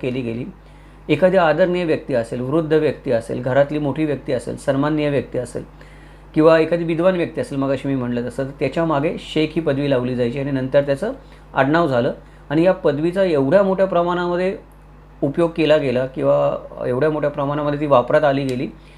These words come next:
की आता आपल्याला शेख हे आडनाव मराठीच आहे का काय, हे कधीकधी शंका यायला लागते. इतक्या मोठ्या प्रमाणामध्ये महाराष्ट्रामध्ये ते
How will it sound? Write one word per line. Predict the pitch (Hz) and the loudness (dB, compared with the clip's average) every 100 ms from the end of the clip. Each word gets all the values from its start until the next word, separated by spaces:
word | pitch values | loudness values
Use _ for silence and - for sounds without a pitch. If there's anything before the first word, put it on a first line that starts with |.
| - - 160 | -20 -6 2
की | |
आता | 151 135 165 | 2 4 2
आपल्याला | 151 156 160 160 | 2 2 0 0
शेख | 160 160 | -2 0
हे | 165 | 0
आडनाव | 151 156 | 0 -2
मराठीच | 156 147 156 175 | 0 0 2 2
आहे | 165 151 | 2 4
का | 156 | 2
काय, | 160 165 | 2 2
हे | 170 - - - - 139 | 0 -2 -14 -20 -6 0
कधीकधी | 135 160 165 | 0 2 -2
शंका | 156 135 160 | -2 0 2
यायला | 156 139 | 4 4
लागते. | 113 - 131 - - - - - | 0 -4 -12 -12 -16 -20 -18 -12
इतक्या | 139 190 | -2 4
मोठ्या | 180 165 160 | 4 4 0
प्रमाणामध्ये | 156 151 147 151 | 0 0 -2 0
महाराष्ट्रामध्ये | 131 131 131 139 135 139 | 0 -2 -2 -4 -2 -2
ते | 202 | -2